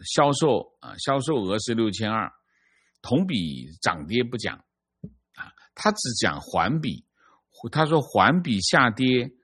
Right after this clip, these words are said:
收窄了，但是不告诉你数据。我们怎么知道呢？我们把去年数据找出来进行对比，跌两，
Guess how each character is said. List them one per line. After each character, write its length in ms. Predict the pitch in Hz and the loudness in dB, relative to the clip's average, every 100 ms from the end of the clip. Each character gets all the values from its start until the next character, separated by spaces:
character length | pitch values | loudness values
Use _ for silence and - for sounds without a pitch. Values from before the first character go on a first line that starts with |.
| _ | _
收 300 | - - 208 | -8 2 2
窄 320 | 226 - - - | 2 -2 -4 -14
了， 340 | 80 113 - _ _ _ _ _ _ _ _ _ | -10 -8 -10 _ _ _ _ _ _ _ _ _
但 160 | - 113 | -4 -4
是 100 | 110 | -4
不 100 | 120 | -4
告 160 | 123 | -2
诉 80 | 98 | -2
你 80 | 71 | -8
数 220 | - 92 | -12 -12
据。 280 | 82 101 78 _ _ - - _ _ _ _ _ _ _ | -10 -14 -16 _ _ -16 -16 _ _ _ _ _ _ _
我 140 | - 107 | 0 4
们 120 | 131 147 | 4 4
怎 80 | |
么 80 | 101 | 2
知 180 | 101 123 | 2 4
道 200 | 139 139 | 6 6
呢？ 100 | 117 | 4
我 140 | 101 | 2
们 80 | 110 | 2
把 180 | 117 87 | 2 0
去 240 | 85 151 | -2 -2
年 160 | 131 117 | 0 0
数 180 | 113 123 | 0 -2
据 160 | 110 | -2
找 280 | 110 85 65 | -2 -2 -2
出 200 | - 127 | -4 -2
来 320 | 110 76 71 - _ | 0 -2 -6 -16 _
进 200 | - 120 | 0 2
行 160 | 107 113 | 2 0
对 180 | 139 | 0
比， 320 | 104 76 - _ _ _ _ _ _ _ _ _ | 0 -4 -14 _ _ _ _ _ _ _ _ _
跌 120 | 101 92 | -8 -6
两， 280 | 80 82 | -8 -10